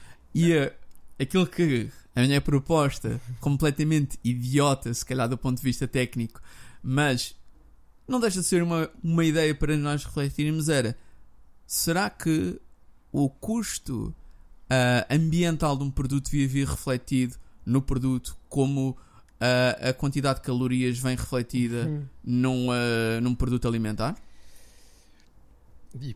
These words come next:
Speaker 2: e tributar-se de acordo com
Speaker 1: Não,
Speaker 2: isso.
Speaker 1: eu nem, eu nem digo tributar, ou seja, poderia ser, isso poderia ser um ponto. Isso é, isso até é uma, uma, uma boa forma, mas eu diria era do ponto de vista do consumidor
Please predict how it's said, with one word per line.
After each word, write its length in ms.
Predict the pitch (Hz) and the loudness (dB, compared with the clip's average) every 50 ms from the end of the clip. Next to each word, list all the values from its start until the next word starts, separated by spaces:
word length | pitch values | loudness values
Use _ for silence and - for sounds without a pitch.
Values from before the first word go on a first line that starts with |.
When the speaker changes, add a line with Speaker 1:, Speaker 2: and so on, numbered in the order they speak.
| - | -6
Speaker 2:
e 260 | 151 135 117 120 117 110 | -4 -4 -4 -4 -6 -6
tributar-se 720 | - 135 123 113 101 - - 143 135 127 120 - - - | -6 -6 -6 -4 -2 0 2 2 2 2 0 -2 -6 -6
de 80 | 123 127 | -6 -6
acordo 380 | 123 - - 131 127 120 - | -6 -4 -4 -4 -4 -4 -4
com 100 | - 131 135 | -2 0 0
Speaker 1:
Não, 100 | 294 - | 0 0
Speaker 2:
isso. 100 | - 226 | 0 0
Speaker 1:
eu 60 | 220 | 0
nem, 160 | 220 220 - | 0 0 0
eu 80 | - 214 | 0 0
nem 120 | 214 220 214 | 0 0 0
digo 160 | 226 196 - | -2 -2 -2
tributar, 480 | - 214 226 196 - - 233 226 214 - | -4 -4 -4 -2 0 0 2 2 2 2
ou 140 | - 143 135 - | 2 2 4 4
seja, 220 | - 143 131 127 | 2 2 2 4
poderia 320 | - - 156 202 233 247 | 4 6 6 6 4 2
ser, 340 | 214 - - 120 104 90 - | 0 0 0 0 -2 -2 -4
isso 120 | 151 - - | -8 -8 -6
poderia 220 | - 180 190 208 190 | -4 -4 -2 -2 -2
ser 180 | - 208 185 | -2 -2 -2
um 100 | 175 170 | -2 -2
ponto. 300 | 143 - 123 107 98 - - - - - - - - - | -2 -2 -4 -4 -4 -6 -10 -12 -14 -14 -14 -14 -10 -6
Isso 160 | 113 - - | -4 -2 -2
é, 220 | 120 - - 123 120 | -2 0 0 -2 -2
isso 160 | 123 - 135 | -2 -2 -4
até 180 | - 139 127 | 0 2 2
é 60 | 139 139 | 2 2
uma, 200 | 147 147 147 - | 2 0 -2 0
uma, 200 | - 147 143 143 | 0 2 2 2
uma 220 | 147 151 143 151 143 | 2 0 0 0 0
boa 140 | 147 151 147 | 0 0 -2
forma, 300 | - - 123 110 110 110 | 0 0 0 0 0 0
mas 180 | 113 120 127 139 | -2 0 0 0
eu 80 | 143 | 0
diria 400 | 143 147 143 139 147 156 165 156 - | 0 0 0 2 2 2 0 0 0
era 360 | 139 139 135 127 113 98 - - - - - - - - - - - - - - - - - | -2 -2 -2 -2 -2 -6 -6 -10 -14 -14 -14 -14 -16 -16 -18 -20 -20 -20 -20 -20 -18 -12 -4
do 160 | 139 143 143 | -2 -2 0
ponto 300 | - - 196 196 175 - | 2 2 2 2 2 -2
de 40 | 147 | -4
vista 320 | 147 175 175 - - 165 | -4 -4 -4 -4 -4 -4
do 160 | 156 156 160 | -4 -4 -4
consumidor 600 | - 190 190 185 - 170 160 147 160 175 180 170 | -4 -4 -4 -2 -2 -2 0 0 0 0 -2 -4